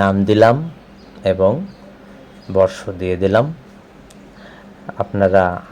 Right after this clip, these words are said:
আপনাদের যে পাশের সাল এবং যে সার্টিফিকেটের তথ্য, সেইভাবেই আপনারা আপনাদের প্রোফাইলে তথ্যগুলো দিয়ে দিবেন। যদিও বায়ার অনেক সময় এটা দেখে না, আবার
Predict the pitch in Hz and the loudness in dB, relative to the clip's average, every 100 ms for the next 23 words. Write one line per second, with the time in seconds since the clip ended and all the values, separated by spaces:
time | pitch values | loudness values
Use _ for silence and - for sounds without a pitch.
0 | 101 - 107 104 117 113 - - - - | -6 0 0 4 2 2 -10 -20 -20 -16
1 | 110 - 92 87 95 - - 92 - - | -16 -8 -4 -4 -8 -6 -4 -4 -6 -10
2 | - 98 87 101 127 - - - - - | -8 -4 -2 -4 -8 -20 -20 -20 -20 -20
3 | - - 98 95 95 98 98 101 95 95 | -20 -14 -8 -2 -2 -2 -4 -2 0 0
4 | 98 - 95 - 92 98 98 95 - - | -4 -6 -6 -4 -8 -6 -4 -6 -8 -8
5 | 101 - - 131 175 - - - - - | -8 -10 -8 -8 -8 -18 -20 -20 -20 -20
6 | - - 104 98 98 101 147 131 98 90 | -8 -2 -2 0 0 2 2 2 -2 -10
7 | 90 127 190 - - - - - 92 98 | -6 -6 -8 -16 -20 -20 -20 -8 -6 -4
8 | 104 - 98 - 92 95 135 175 - - | -6 -4 -6 -4 -6 -4 -6 -6 -10 -8
9 | 95 90 90 101 95 87 87 92 - - | -8 -6 -4 -2 -2 -4 -12 -16 -18 -20
10 | - - - - - - - - - - | -20 -20 -20 -20 -20 -20 -20 -20 -20 -20
11 | - - - - - - - - - - | -20 -20 -20 -20 -20 -20 -20 -20 -20 -10
12 | 107 101 113 127 113 110 113 110 110 - | -2 0 2 2 6 8 8 6 2 -18
13 | - 110 107 - 110 104 101 98 95 95 | -8 -2 -2 -2 0 0 0 2 2 2
14 | 110 101 101 101 | 0 4 4 4